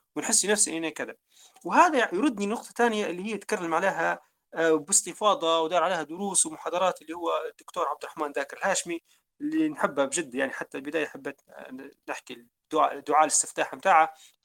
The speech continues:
اللي هو اتكلم على ثلاثية الفقه، أو نقوله فهم النفس، اللي هي أول حاجة ال-، يقول لك، آه،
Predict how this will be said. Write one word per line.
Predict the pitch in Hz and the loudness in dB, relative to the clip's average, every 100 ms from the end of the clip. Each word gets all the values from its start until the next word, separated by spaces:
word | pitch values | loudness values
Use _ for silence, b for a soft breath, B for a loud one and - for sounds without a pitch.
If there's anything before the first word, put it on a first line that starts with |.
| _ 160 | _ -4
اللي | 196 | 0
هو | 277 208 - B B B | 6 8 6 B B B
اتكلم | 175 - 269 220 175 | -6 2 4 6 4
على | 180 | 2
ثلاثية | 185 180 175 233 202 | 0 -2 -2 -2 -2
الفقه، | 147 - 202 - - 131 | -4 -4 -4 -6 -6 -4
أو | 135 | -2
نقوله | 156 139 | 0 0
فهم | 160 135 | -2 -2
النفس، | 143 151 - | -2 -2 -2
اللي | 135 165 160 | 0 4 4
هي | 156 B B | 2 B B
أول | 151 | 2
حاجة | 185 165 143 | 4 6 6
ال-، | 143 139 135 127 123 123 131 | 4 0 0 0 -2 -4 -8
يقول | 135 165 | -6 -6
لك، | 135 _ | -6 _
آه، | 123 | -8